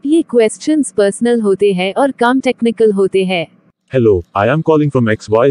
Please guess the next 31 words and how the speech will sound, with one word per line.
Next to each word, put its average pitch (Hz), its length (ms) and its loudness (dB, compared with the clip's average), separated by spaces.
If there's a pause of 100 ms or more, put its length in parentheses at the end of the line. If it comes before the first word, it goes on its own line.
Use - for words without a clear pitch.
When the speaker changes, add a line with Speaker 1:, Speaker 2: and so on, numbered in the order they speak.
Speaker 2:
Z - 0 -
company। 104 580 0 (160)
Can 110 120 0
we 123 180 -2
start 139 260 -2
your 120 260 2
screening 131 380 -2
interview? 92 320 -4 (800)
So, 101 240 0
tell 143 420 -2
me 175 200 0
about 123 260 2
yourself। 107 380 0 (540)
Speaker 1:
यह 285 280 -2
अक्सर 269 420 -2
पूछे 226 360 0
जाने 208 360 -2
वाला 214 300 0
एचआर 226 420 0
interview 220 400 0
question 196 580 -4
है। 190 240 -4 (320)
आपको 262 340 0
यह 277 240 0
जानना 190 440 -2
होगा 185 360 0
कि 233 220 -6 (300)
"Tell 302 260 2
me 320 160 0
about 196 300 0
yourself" 190 500 -2